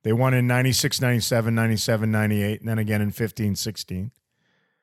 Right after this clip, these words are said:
And they've also captured five Pacific titles. They did that between nineteen ninety-eight and two thousand six. So, d-, yeah, I mean, look, there's a whole page, there's two pages, I think, in the media guide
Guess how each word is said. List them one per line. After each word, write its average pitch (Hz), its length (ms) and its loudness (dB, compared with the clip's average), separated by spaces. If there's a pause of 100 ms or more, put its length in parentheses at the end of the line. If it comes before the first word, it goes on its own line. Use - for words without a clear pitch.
(380)
And 104 440 -2
they've 110 140 0
also 117 320 0
captured 113 600 -2
five 131 680 0
Pacific 135 540 -4
titles. 101 680 -6 (400)
They 101 100 -4
did 110 240 -4
that 117 320 0
between 107 600 -2 (540)
nineteen 117 460 0
ninety-eight 107 560 -2
and 95 80 -12
two 113 140 -4
thousand 92 400 -4
six. - 500 -6 (1040)
So, 113 300 0
d-, 117 200 -6
yeah, 175 260 2
I 151 180 2
mean, 170 300 2
look, 147 420 -2 (120)
there's 143 160 2
a 170 40 2
whole 202 160 4
page, 165 640 0 (100)
there's 135 200 -8
two 269 120 -4
pages, 101 460 -4
I 98 80 -6
think, 107 260 -2
in 104 120 0
the 104 40 0
media 123 360 0
guide 92 340 -2